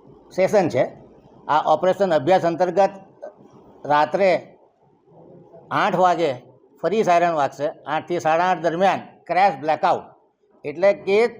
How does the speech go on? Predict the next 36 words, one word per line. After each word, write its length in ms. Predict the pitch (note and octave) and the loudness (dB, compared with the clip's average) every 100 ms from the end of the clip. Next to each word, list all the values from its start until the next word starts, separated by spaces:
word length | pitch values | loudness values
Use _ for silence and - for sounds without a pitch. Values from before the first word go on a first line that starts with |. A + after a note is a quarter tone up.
| - - | -8 -4
તમામ 280 | E3 F#3+ F#3 | 0 0 0
પ્રકારની 380 | F3 F3+ F3+ | 0 0 0
હોરિઝોન્ટ-, 520 | E3+ D#3 E3+ E3+ D#3+ - - - _ - | 0 0 0 -2 -4 -10 -20 -20 _ -8
અ, 100 | D#3+ - - - - - - | -8 -10 -20 -20 -20 -20 -2
સાડા 280 | F3+ F#3 | 2 2
સાતથી 340 | F#3+ F3+ F#3+ F#3+ | 4 2 0 -2
આઠ, 280 | D#3+ E3 G3 - | -2 -2 -4 -2
અ, 40 | D#3+ | 0
અ, 520 | E3 E3 E3 D#3+ D#3+ | 0 0 0 2 0
અ, 20 | D#3 | 2
ક્રેશ 200 | E3+ E3 | 0 2
બ્લેકઆઉટ 340 | D#3 D3+ F3 | 0 0 0
માટેનું 320 | E3+ E3 F3+ | 0 0 0
સાયરન 280 | D#3 D#3 E3+ - | 0 -2 -2 -2
વાગશે 460 | D3+ D3+ G3+ E3 D#3 - - - - | 0 0 2 2 2 -6 -20 -20 -8
અને 280 | E3 F3 E3 | 0 0 0
જેનાથી 640 | D3 E3+ F3 F#3 G3 G3 - - - - | 0 0 2 4 4 2 -6 -20 -20 -20
જે 400 | C3+ E3+ F#3 F#3 C3 | -4 0 0 0 -2
એરિયલ 320 | C#3+ F3+ F#3 | 0 2 0
સ્ટ્રાઇક 360 | - E3 E3+ | 0 0 0
થતી 240 | E3 D#3 G3+ | -4 0 2
હોય 260 | E3+ D3 - - _ _ | 4 2 -2 -16 _ _
ત્યારે 380 | D3+ D#3+ F3+ F3+ | 0 2 2 0
એ 180 | F3+ E3 | -2 -6
લોકોને 360 | E3 E3+ E3+ | -4 -2 -4
ટાર્ગેટ 440 | D3+ C#3+ C#3+ E3 D3 | 0 -2 0 -4 0
લેવા 200 | E3 D#3+ | 2 2
મુશ્કેલી 380 | C#3 - E3+ | -2 -4 -4
પડે 240 | E3 F#3+ F3 | 0 2 2
એ 300 | D3 - E3+ | 0 -4 -2
માટે 420 | D#3+ C#3+ D#3 E3 | 0 0 2 0
બ્લેકઆઉટ 500 | C3+ C3+ C3 D#3+ D#3 | 0 -2 2 0 0
કરવામાં 260 | D#3+ D#3+ D#3 | 0 2 0
આવતું 200 | D#3 E3 | 0 -2
હોય 100 | |
છે. 120 | D#3 | -2